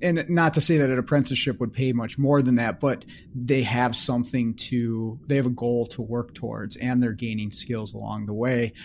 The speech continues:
rather than, "Oh, I just burnt my arm on another exhaust manifold for twelve bucks an hour. This, this sucks. I,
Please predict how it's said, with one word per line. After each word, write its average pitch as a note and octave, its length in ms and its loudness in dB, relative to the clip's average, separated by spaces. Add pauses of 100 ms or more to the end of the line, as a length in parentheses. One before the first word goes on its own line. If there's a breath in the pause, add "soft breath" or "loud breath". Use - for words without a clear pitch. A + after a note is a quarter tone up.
rather A2+ 320 -2
than, G#2+ 340 -4 (240 loud breath)
"Oh, A#2+ 100 2
I A#2+ 100 2
just A2+ 200 -2
burnt B2 220 0
my A#2 220 0
arm A2+ 240 -2
on G#2+ 100 -4
another A2 320 -4
exhaust A2 460 -2
manifold G#2 520 -6
for A2 200 -10
twelve G#2+ 300 -10
bucks A2 260 -6
an G#2 80 -10
hour. G#2+ 480 -6
This, - 280 -2
this A#2 200 -2
sucks. - 380 -2
I, A2 100 -8